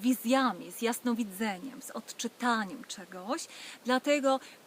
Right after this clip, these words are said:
to, że umiemy dobrze odczytać karty, że,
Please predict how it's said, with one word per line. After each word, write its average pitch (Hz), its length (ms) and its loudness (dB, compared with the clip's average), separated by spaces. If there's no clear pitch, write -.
to, 277 300 6
że 208 220 -2
umiemy 240 500 6
dobrze 240 540 0
odczytać 233 580 -6
karty, 254 400 0
że, 202 200 -6